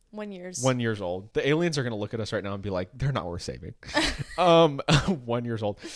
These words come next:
Speaker 2: And she says she's focusing on raising the baby and being, quote, "a good mom." "The story is her and Dalton," she added, referencing Grande's split from her husband of two years, Dalton Gomez. However, sources tell Page Six that Jay has been, quote, "calling every news outlet to get the story out,"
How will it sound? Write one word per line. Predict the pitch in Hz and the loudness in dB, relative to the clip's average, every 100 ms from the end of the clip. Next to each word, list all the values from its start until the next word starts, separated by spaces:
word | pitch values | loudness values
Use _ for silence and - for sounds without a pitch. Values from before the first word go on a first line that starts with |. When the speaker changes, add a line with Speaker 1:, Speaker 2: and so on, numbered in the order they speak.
| - | 0
Speaker 2:
And | 151 147 | 2 2
she | - 208 | 2 2
says | 202 202 | 2 2
she's | 170 180 | 0 0
focusing | 165 156 - 160 | 4 4 4 0
on | 143 | 2
raising | 127 131 143 | 2 0 -2
the | |
baby | 127 120 123 | 0 0 0
and | 110 | -2
being, | 120 120 | -2 -2
quote, | 117 113 110 | -2 0 0
"a | 113 | -2
good | 117 110 | -2 -2
mom." | 104 85 73 - _ _ - | -2 -4 -8 -16 _ _ -2
"The | |
story | 135 - 208 214 233 131 | -2 0 2 4 2 0
is | 131 - | -4 -2
her | 139 135 | -2 -2
and | 120 110 | -4 -2
Dalton," | 110 101 98 71 117 | 0 0 -4 -10 -12
she | - 131 98 | -8 -6 -2
added, | 95 95 98 | 0 0 0
referencing | 104 - 104 110 | 0 0 -4 -4
Grande's | 104 98 98 - | -2 -2 -2 -4
split | 104 92 | -4 -6
from | 101 | -6
her | 90 | -4
husband | 104 95 104 | -2 -2 -6
of | 90 | -8
two | - | -6
years, | 107 98 87 | -2 -2 -2
Dalton | 98 87 95 | -2 -2 -6
Gomez. | 87 87 87 110 - - - | -8 -6 -6 -8 -12 -20 -8
However, | 139 156 156 156 | 2 4 4 2
sources | 175 180 220 | 2 2 0
tell | - 175 | -2 -2
Page | 156 165 151 | 0 -2 -2
Six | - 139 - | -2 -4 -4
that | 117 | -2
Jay | 131 135 | 0 2
has | 165 139 | 0 0
been, | 135 127 | -2 -2
quote, | - 123 - | 0 0 2
"calling | 135 127 123 | -2 -2 -2
every | 123 143 160 | -2 0 0
news | 135 127 | 0 -2
outlet | 117 113 107 | 0 -2 -4
to | 117 | -4
get | 107 | -4
the | 104 | -4
story | - 113 101 101 | -4 -4 0 0
out," | 78 | -2